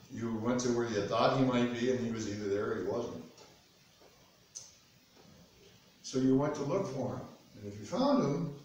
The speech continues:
you did some work doing that. Why?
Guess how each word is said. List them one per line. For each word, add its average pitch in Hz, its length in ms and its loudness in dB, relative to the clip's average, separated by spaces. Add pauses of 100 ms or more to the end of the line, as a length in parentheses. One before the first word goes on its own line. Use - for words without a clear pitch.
you 170 160 -8
did 208 180 -4
some 185 220 -2
work 262 280 2
doing 107 260 -4
that. - 580 -14 (880)
Why? 151 340 -2